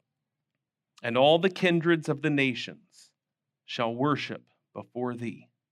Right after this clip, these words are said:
For the kingdom is the Lord's, and he is the governor among the nations." So here he is on the cross.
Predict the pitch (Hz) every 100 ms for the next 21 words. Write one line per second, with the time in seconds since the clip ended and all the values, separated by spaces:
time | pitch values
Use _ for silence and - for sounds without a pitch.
0 | _ _ _ _ _ - 151 151 151 262
1 | 269 196 147 139 127 - 143 135 135 151
2 | 160 151 151 240 240 - 214 165 202 220
3 | 240 240 208 190 214 226 196 185 180 160
4 | - 123 104 104 - _ - _ 202 180
5 | 214 247 240 214 196 190 185 165 - 196
6 | 175 160 -